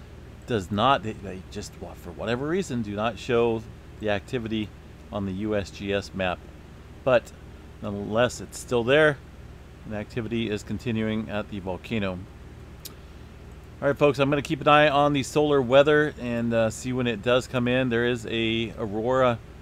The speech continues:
model that's running on the live stream that kinda gives you an indicated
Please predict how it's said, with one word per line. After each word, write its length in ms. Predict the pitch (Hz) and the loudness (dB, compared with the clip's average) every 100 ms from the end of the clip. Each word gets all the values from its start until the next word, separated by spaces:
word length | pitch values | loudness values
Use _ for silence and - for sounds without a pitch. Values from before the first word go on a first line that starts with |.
| - - 113 | -18 -12 -2
model 400 | 113 127 131 120 | 2 4 4 2
that's 280 | 104 - | 0 0
running 300 | 117 123 117 | 0 0 0
on 200 | 110 117 | 2 2
the 100 | 110 | 0
live 320 | 101 107 120 - | 0 4 4 2
stream 300 | - 131 117 | -6 -4 -4
that 80 | |
kinda 160 | - 117 | -4 -4
gives 240 | 113 107 | -2 -4
you 60 | 107 | -4
an 100 | 101 | -4
indicated 500 | 107 98 117 113 | -4 -4 -2 -2